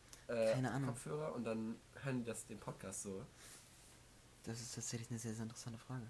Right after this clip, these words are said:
Speaker 1: Den richtig, äh, lübschen Podcast. Weil
Speaker 2: Ich frag mich auch, kennst du noch irgendeinen anderen aus Lübeck stammenden Podcast?
Speaker 1: Ähm,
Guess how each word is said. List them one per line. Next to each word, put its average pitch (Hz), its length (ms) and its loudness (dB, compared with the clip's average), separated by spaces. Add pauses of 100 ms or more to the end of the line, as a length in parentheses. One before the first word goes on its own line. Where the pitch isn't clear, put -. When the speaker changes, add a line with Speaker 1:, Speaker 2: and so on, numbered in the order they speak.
(120)
Speaker 1:
Den 113 120 2
richtig, 120 680 0 (100)
äh, 104 680 4 (120)
lübschen 101 580 0
Podcast. 82 560 -6 (1040)
Weil 110 500 8 (1600)
Speaker 2:
Ich 135 120 -4
frag 147 140 4
mich 127 140 6
auch, - 160 2 (1300)
kennst - 340 4
du 147 40 8
noch 131 140 8
irgendeinen 127 400 6
anderen 127 380 4
aus - 200 -2
Lübeck 123 260 6
stammenden 117 380 4
Podcast? - 600 -2 (1500)
Speaker 1:
Ähm, 104 960 2